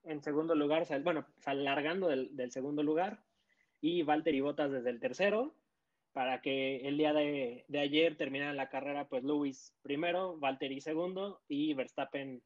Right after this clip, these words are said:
tercero. La verdad es que también hubo una, una batalla muy interesante en el medio campo. Este, Alex Albon ahí unos roces con, con Checo Pérez. Lando Norris pasando a los Racing Point, literal casi, casi metros al,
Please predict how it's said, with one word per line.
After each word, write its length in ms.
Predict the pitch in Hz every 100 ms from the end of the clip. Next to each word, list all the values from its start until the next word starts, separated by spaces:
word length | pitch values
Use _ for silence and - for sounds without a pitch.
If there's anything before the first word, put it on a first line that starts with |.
| _
tercero. 520 | 139 127 156 139 120 _ _ _ _ _ _ _ -
La 100 | 139
verdad 200 | 139 156
es 100 | 160
que 140 | 175
también 320 | 147 135 160
hubo 180 | 170 165
una, 420 | 165 165 160 147 156
una 140 | 170
batalla 320 | 151 165 160
muy 200 | 160 170
interesante 600 | 185 151 135 135 156 160
en 80 | 139
el 80 | 135
medio 260 | 147 151
campo. 460 | - 175 180 214 247 _ -
Este, 720 | - - - 135 127 123 123 -
Alex 320 | 139 160 -
Albon 320 | 160 160 160
ahí 220 | 147 151
unos 200 | 156 156
roces 360 | 147 160 151 143
con, 340 | - 135 139 135 _
con 240 | 143 143
Checo 240 | 139 156 170
Pérez. 480 | 196 208 233 - _ _ _ _ -
Lando 320 | 156 175 160
Norris 320 | 175 185 196
pasando 420 | - 135 160 165
a 40 | 147
los 240 | 139 143
Racing 380 | 156 165 180 160
Point, 360 | 160 165 160 156 _ _ _ _ _ _ -
literal 380 | 143 139 151 160
casi, 280 | 170 165 160
casi 600 | 165 160 170 165 156 127
metros 420 | 143 165 165 147
al, 220 | 135 135